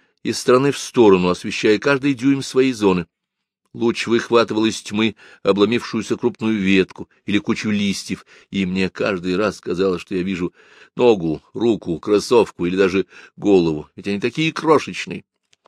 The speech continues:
Когда я смотрел на близнецов, спящих в своих кроватках,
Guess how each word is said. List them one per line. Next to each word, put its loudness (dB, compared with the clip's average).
Когда -4
я 0
смотрел 2
на 2
близнецов, 2
спящих -2
в -12
своих -4
кроватках, -2